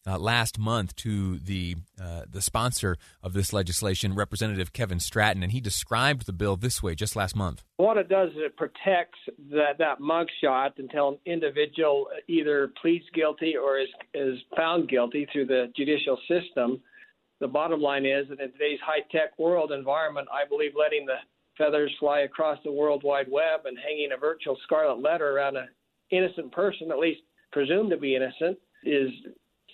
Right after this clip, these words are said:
Speaker 2: one that's been merely accused or, or arrested is not only unconstitutional, it's, it's just really a ch-, real, real challenge in today's culture of guilty upon accusation.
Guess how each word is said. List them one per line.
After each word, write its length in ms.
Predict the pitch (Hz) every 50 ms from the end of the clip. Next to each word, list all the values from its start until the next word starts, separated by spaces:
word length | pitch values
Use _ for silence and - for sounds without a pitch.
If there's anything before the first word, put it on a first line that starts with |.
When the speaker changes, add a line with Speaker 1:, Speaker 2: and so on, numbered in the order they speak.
| - _ -
Speaker 2:
one 260 | 113 143 139 147 151
that's 140 | 147 139 143
been 240 | - 160 147 147 147
merely 340 | 151 151 151 151 143 139 131
accused 520 | 131 - - 151 151 151 165 165 160 -
or, 180 | 147 139 127 -
or 200 | 139 135 131 131
arrested 420 | 139 156 190 196 196 - 147 135 143
is 160 | 139 135 135 -
not 140 | - 160 156
only 160 | 156 151 151
unconstitutional, 960 | 147 139 - - 170 180 190 180 - - - - 185 208 202 - - 147 143 139
it's, 120 | 120 - - - -
it's 180 | 143 135 - - -
just 180 | 185 185 170 180 - -
really 400 | 139 151 175 208 196 170 151 147
a 60 | 147
ch-, 260 | - - - - _ _ _ _ 139
real, 180 | 147 160 165
real 220 | 170 170 180 185 185 -
challenge 360 | - 151 170 196 220 185 -
in 100 | 151 131
today's 380 | 120 131 135 151 147 147 147 135 - - - _ _ _ _ _ _ _ _ _ _ -
culture 520 | - 156 156 151 - - 180 180 170 147
of 80 | 135 127 120 120 120 135
guilty 320 | 151 151 156 156 165 156
upon 340 | 156 156 - 156 156 160 160 151 147 - - 233 - _ _ _ _ -
accusation. 760 | 160 160 165 160 - 143 127 151 165 190 196 185 - - -